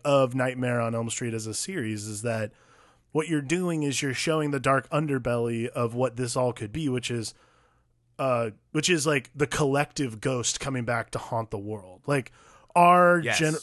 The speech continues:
Speaker 1: like, our original sin is simply, like, I don't know, I guess, like, the avarice for justice.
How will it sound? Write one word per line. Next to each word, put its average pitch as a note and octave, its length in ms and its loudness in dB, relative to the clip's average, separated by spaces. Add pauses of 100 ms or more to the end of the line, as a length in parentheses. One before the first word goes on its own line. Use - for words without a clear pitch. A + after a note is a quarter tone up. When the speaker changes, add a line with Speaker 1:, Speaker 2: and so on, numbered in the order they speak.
Speaker 1:
like, D3 280 0
our E3+ 460 8
original C#3 480 4
sin C3+ 460 0
is B2 200 -4
simply, B2+ 420 -2
like, A#2 340 -4 (1000)
I C#3+ 80 -2
don't C3+ 100 0
know, A#2+ 160 -2
I A#2+ 100 -2
guess, B2 260 0
like, A#2 140 -4
the B2+ 160 -6
avarice B2+ 440 -2
for A#2+ 140 -6
justice. - 720 -6